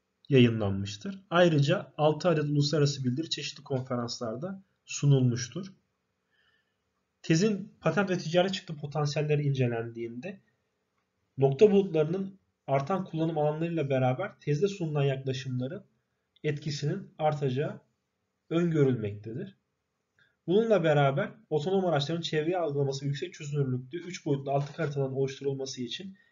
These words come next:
yine tezdeki yaklaşımlar kullanılabilir. Mobil nokta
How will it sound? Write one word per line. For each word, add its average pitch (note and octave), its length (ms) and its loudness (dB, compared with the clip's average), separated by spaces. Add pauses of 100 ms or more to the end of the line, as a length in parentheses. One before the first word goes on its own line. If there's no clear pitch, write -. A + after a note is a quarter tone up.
(240)
yine E3+ 180 2
tezdeki C#3+ 400 2
yaklaşımlar C3 540 -4
kullanılabilir. B2 800 -4 (1700)
Mobil F3+ 340 8
nokta F#3 300 2